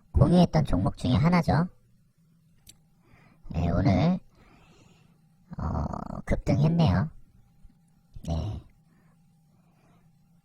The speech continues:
꼭 공부해보세요. 그 다음에 엠브이에이치 코리아, 이것도 제가 앞에서 얘기했죠. 음. 이것도 보세요. 이런 데 저항 받죠.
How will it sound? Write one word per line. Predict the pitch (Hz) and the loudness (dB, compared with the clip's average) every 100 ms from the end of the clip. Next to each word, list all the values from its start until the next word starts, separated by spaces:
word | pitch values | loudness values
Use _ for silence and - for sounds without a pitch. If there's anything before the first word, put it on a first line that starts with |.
| _ _ _ _ _ _ _ _ _ _ _ - | _ _ _ _ _ _ _ _ _ _ _ 2
꼭 | 156 - | 4 6
공부해보세요. | 160 170 190 190 165 165 196 202 - _ _ | 4 6 4 4 2 2 2 -2 -12 _ _
그 | - | -6
다음에 | - - 175 190 - | -2 0 0 0 -2
엠브이에이치 | 147 160 185 151 98 - | 0 4 4 4 0 -2
코리아, | - 147 110 | 0 2 2
이것도 | 107 180 196 190 185 175 | 4 2 2 4 4 4
제가 | - 95 95 90 - - _ _ | 2 0 2 0 -2 -8 _ _
앞에서 | - - 180 170 151 | -2 6 6 6 0
얘기했죠. | - 139 - - 190 - _ _ - - | 0 -2 -2 -2 -4 -6 _ _ -20 -10
음. | 87 82 87 - _ _ - - - - - - - | -6 -6 -8 -14 _ _ -20 -20 -20 -20 -20 -20 -4
이것도 | 170 - - | -2 0 6
보세요. | - - - - - - _ _ _ _ _ _ _ _ _ _ _ _ _ _ _ - | 6 6 2 -2 -8 -20 _ _ _ _ _ _ _ _ _ _ _ _ _ _ _ -10
이런 | - 85 82 | -2 0 2
데 | - | 0
저항 | 87 87 131 | 0 0 2
받죠. | - - - | 0 0 -6